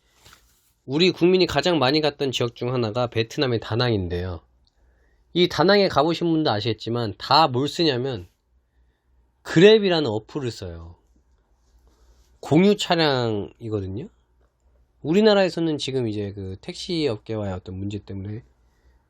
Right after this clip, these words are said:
그게 좀 뭐 화-, 실용화가 안 되고 있는 걸로 알고 있는데, 아무튼 이 카카오 택시 하나만으로도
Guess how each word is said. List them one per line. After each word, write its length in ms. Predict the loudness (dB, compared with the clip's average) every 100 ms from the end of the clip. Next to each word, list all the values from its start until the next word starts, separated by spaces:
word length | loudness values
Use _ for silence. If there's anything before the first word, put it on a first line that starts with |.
| _
그게 380 | -10 -2 0 -2
좀 640 | -2 -2 -2 -2 -2 -4 -10 _ _ _ _
뭐 580 | -10 -6 -6 -8 -12 -18 _ _ _
화-, 160 | -20 -20 _ _ _ _ _ _ -6
실용화가 500 | 2 4 6 4 0
안 140 | 0
되고 180 | -2 -2
있는 180 | -4 -6
걸로 220 | -8 -10
알고 220 | -12 -12
있는데, 480 | -14 -12 -12 -14 -14 _ _ _ _ _ _ _ _ _
아무튼 380 | 0 2 2 2
이 160 | 2 2
카카오 480 | -4 0 2 2
택시 280 | 0 -8 -4
하나만으로도 1000 | -2 0 0 2 2 2 0 -2 -4 -8